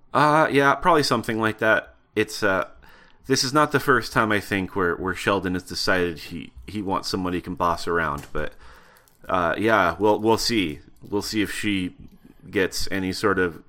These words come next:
interesting quirks or anything other than being, yes, pretty and an assistant. So, there we go. <laughs> Uh, well, with that, how about we move on to the things that we actually enjoy?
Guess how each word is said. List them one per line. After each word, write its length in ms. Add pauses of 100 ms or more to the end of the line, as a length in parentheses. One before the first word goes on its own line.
(140)
interesting 680
quirks 460
or 320 (460)
anything 720
other 240
than 220
being, 480 (100)
yes, 240
pretty 640
and 360
an 80
assistant. 460 (180)
So, 380 (180)
there 160
we 100
go. 160
<laughs> 100 (1080)
Uh, 440 (300)
well, 180
with 180
that, 480 (680)
how 140
about 160
we 80
move 220
on 140
to 80
the 100
things 320
that 100
we 140
actually 360
enjoy? 580